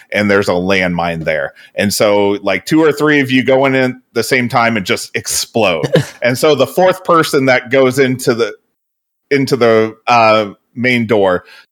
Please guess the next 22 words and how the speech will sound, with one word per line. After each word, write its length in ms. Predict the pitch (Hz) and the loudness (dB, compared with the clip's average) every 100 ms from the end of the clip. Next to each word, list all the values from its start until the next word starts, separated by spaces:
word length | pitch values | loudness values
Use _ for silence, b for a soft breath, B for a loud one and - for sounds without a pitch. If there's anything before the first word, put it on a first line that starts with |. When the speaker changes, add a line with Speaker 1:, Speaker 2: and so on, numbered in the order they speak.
| _ | _
Speaker 1:
like, 320 | 113 107 - | -2 -2 0
just 240 | 156 147 | 0 0
sees 340 | 185 151 127 107 | 0 0 -2 -2
the 100 | 117 | -6
scattered 540 | - 131 131 131 107 | -2 2 2 2 -2
corpses 580 | - 120 107 - 104 95 | 0 0 0 0 -2 0
of 220 | 104 92 _ | -4 -4 _
the 200 | - - | -8 -2
three 340 | 156 - 139 120 | -2 0 0 2
other 220 | 110 98 | 2 0
players. 500 | - 208 80 71 - b | 0 -2 -2 -8 -16 b
<laughs> 40 | b _ _ | b _ _
Or, 400 | 131 135 127 120 | 2 4 4 2
like, 300 | 123 117 107 | 2 2 2
there's 320 | 110 107 98 - | 0 0 -4 -8
turrets 560 | - 165 156 156 - | -2 2 2 -2 -8
that 220 | 139 135 | -2 -2
will 140 | 120 123 | 0 0
randomly 540 | 123 131 127 117 120 | 2 2 0 0 -2
pop 340 | 117 - 123 120 | -2 0 0 2
up, 240 | 120 117 | 0 0
like, 360 | 113 107 104 | 0 0 -2